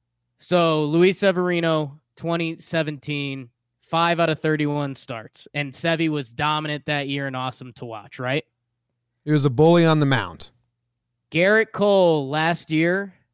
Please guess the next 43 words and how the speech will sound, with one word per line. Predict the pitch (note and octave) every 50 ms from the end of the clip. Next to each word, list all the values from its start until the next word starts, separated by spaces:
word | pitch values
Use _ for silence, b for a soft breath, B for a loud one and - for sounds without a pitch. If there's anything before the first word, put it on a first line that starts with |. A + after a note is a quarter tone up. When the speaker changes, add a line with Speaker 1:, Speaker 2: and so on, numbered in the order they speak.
| _ _ _ _ _ _ _ _ _ _
Speaker 1:
twenty-one | - - - D#3+ E3+ F#3 G3 G#3 G#3+ G#3+ G#3+ G3+ F3 E3 E3+ F3+ F#3 F#3+ F#3
of | F3+ D#3+
his | D3 D#3+ D3+ - -
thirty-three | - - E3 E3+ E3+ E3 E3+ E3 D#3 - D#3+ D#3+ D#3 D3+ D3
starts, | - - - - D3+ C#3 C3 A#2+ A2+ _ -
he | - C3 B2
had | B2+ C3 B2+ A#2+ _
double-digit | C#3 C3 C3 B2+ C3 B2 B2+ B2+ B2 A2+ A#2+ A#2 -
strikeouts. | - - B2+ A#2+ A2 A2 _ B2 A#2+ A#2 A2+ - _ - - _ _ _ _ _ _ _ _ _ _ _ _
Speaker 2:
That's | - D3+ C#3+
stupid. | - - - F3+ D#3 - - - A#2+ - G#2 _ _ _ _ _ _ _ _
You're | B2
telling | - C#3+ D3 C#3+ C#3+
me | C#3+
stupid | B2 - - D3 B2+ - B2+ A#2+
stuff | - - G2 D#2+ - -
right | F2 E2
now. | E2 E2+ E2+ F2+ - F#3
Speaker 1:
And | G3 G3 G3 G3+
that's | G3 G3 G#3 - - F#3
where | G#3+ A3 A3+
I'm | G3+ G3+ G3
trying | F3 - G3+ G3+ G3+ G3
to | F3+
say, | - - G3 G#3+ G#3+
like, | G3+ F#3 E3+ D#3+ C#3 - _ _ _
we, | - E3+ F3 F3+ F3 - _ _ _ - - _ -
and | F3 E3+ E3 E3 -
even | G3 A#3 A#3+ C#4 C#4+
when | C#4 D4 D4
you | C#4 C4+ A3
said | - - G3+ G3+ G#3 -
C | - - F3 F3 F#3+
C, | - - A#3+ B3 B3+
like, | A#3 F#3 E3 C3+
my | E3+ E3 D#3 C#3
eyebrow | C3+ C3 C#3+ E3 D3 F#3+ G3 G#3+
raised, | A3 A3+ A#3+ B3+ A3
and | A#3 A#3+
I'm | B3 B3
like, | B3+ B3+ G3+
"You're | A3 F4+
right." | G#4+ A#4 A#4 G#4 - C3